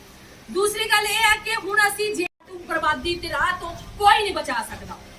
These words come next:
ਹੁਣ ਇੱਕੋ ਇੱਕ ਮੌਕਾ ਹੈ, ਉਹਨਾਂ ਨੇ ਦੇਖੋ ਸਾਡੇ ਪੰਜਾਬ ਕਰਕੇ ਜਿਹੜੇ ਲੋਕ ਜੋ ਮਰਜ਼ੀ ਕਹੀ ਜਾਣਗੇ, ਇਹਨਾਂ ਨੇ ਬਾਅਦ ਚੋਂ ਅਲਾਇੰਸ ਕਰ ਲੈਣਾ ਹੈ, ਬੀਜੇਪੀ ਨਾਲ ਅਲਾਇੰਸ ਕਰਨਗੇ ਇਹ। ਮੈਂ ਕਹਿੰਦੀ ਹਾਂ ਜਦ ਹੁਣ ਉਹਨਾਂ ਨੇ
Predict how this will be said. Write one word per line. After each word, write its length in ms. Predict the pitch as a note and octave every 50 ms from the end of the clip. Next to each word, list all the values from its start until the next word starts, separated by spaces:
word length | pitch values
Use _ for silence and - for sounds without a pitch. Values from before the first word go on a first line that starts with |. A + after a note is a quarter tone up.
| -
ਹੁਣ 140 | F4 G#4+ A#4
ਇੱਕੋ 320 | A#4+ A4+ A4 - - A4 A4
ਇੱਕ 180 | G#4+ G#4 G#4+
ਮੌਕਾ 420 | - F#4+ F4 E4+ E4+ E4 F4 G4 G4
ਹੈ, 280 | G4 G4 G4 - - - - -
ਉਹਨਾਂ 260 | F#4 F#4+ G4 G#4 A4 G#4
ਨੇ 100 | G#4 -
ਦੇਖੋ 360 | D#4+ E4+ E4+ - - G4 G4+ G4+
ਸਾਡੇ 220 | G4 F4+ E4 E4+ F4+ -
ਪੰਜਾਬ 460 | - D#4+ E4 D#4+ D4+ D4 D#4 F4 F4 -
ਕਰਕੇ 340 | F4 C4+ - - D4 C4 - - - - - -
ਜਿਹੜੇ 340 | A3 E4 F#4+ G4+ A4+ A4 G#4+
ਲੋਕ 280 | F#4 F#4 F#4 G4 G4 E4+
ਜੋ 260 | C4+ F4 F#4+ G#4 A#4
ਮਰਜ਼ੀ 320 | A4+ A4 G#4 G4 - G4+ G4+
ਕਹੀ 220 | - F#4 F#4 G4
ਜਾਣਗੇ, 300 | G4 G#4 G4+ G4 - G4+
ਇਹਨਾਂ 220 | G4+ G4 F#4 F#4+ G4+
ਨੇ 80 | G4+ -
ਬਾਅਦ 260 | - D#4+ E4+ F#4+ G4+
ਚੋਂ 140 | G#4 A4 G4
ਅਲਾਇੰਸ 380 | E4+ D#4+ D#4 E4 F4 F#4+ F#4 -
ਕਰ 160 | - F4 E4 D4+
ਲੈਣਾ 200 | D#4 D4+ D4 C#4
ਹੈ, 80 | C4 - - - - - - - - - - - - -
ਬੀਜੇਪੀ 500 | E4+ G4+ G4+ - A4 G#4+ G4+ G4+ G4+ G4
ਨਾਲ 160 | F#4+ F4+ F4+ F4+ F#4
ਅਲਾਇੰਸ 300 | F4+ E4+ F4 F4+ F#4 - -
ਕਰਨਗੇ 360 | E4+ E4 F4 F#4 F#4 - D#4
ਇਹ। 260 | C#4 - C#4 C4 - - - - - -
ਮੈਂ 220 | C4+ F4+ G4 G#4+
ਕਹਿੰਦੀ 300 | G#4 - A4 A4 A#4 A#4+
ਹਾਂ 120 | B4 A#4+ -
ਜਦ 260 | - G4+ G#4 - - - - - - D#4
ਹੁਣ 180 | D#4 F#4+ G#4+ A#4
ਉਹਨਾਂ 260 | A#4 A4 A4 A#4 A#4+
ਨੇ 140 | A#4 A#4 -